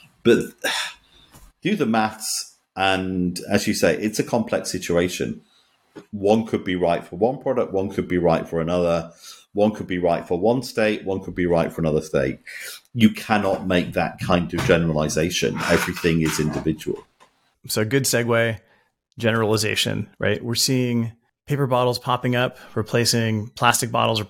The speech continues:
Speaker 2: replacing glass bottles. We're, we're seeing aluminum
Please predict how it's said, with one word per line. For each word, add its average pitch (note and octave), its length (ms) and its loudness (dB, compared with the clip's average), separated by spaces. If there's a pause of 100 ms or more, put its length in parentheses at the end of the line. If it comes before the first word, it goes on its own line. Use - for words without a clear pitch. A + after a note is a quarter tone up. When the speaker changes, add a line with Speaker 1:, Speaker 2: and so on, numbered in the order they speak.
Speaker 2:
replacing A2 400 0
glass G#2+ 280 2
bottles. G#2 460 0
We're, A2 360 0 (100)
we're - 80 -6
seeing A#2+ 580 0 (560)
aluminum A2 800 -2